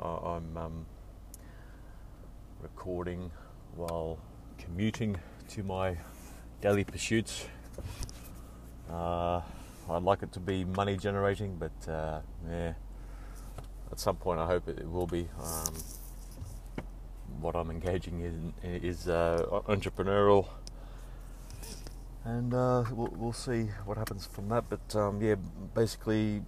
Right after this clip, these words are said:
um, these, uh, podcasts are designed to, um, hopefully help out people, uh, as much as, um, it's been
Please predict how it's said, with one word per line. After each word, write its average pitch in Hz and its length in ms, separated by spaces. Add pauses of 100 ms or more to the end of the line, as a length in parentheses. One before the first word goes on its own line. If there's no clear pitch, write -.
(140)
um, 98 680 (300)
these, 98 500
uh, 95 480 (420)
podcasts 92 840
are 92 180
designed 92 520
to, 92 420
um, 90 220
hopefully 95 340
help 92 260
out 90 200
people, 90 420 (680)
uh, 90 160
as 87 180
much 92 260
as, 90 240
um, 90 440 (240)
it's 85 100
been 87 380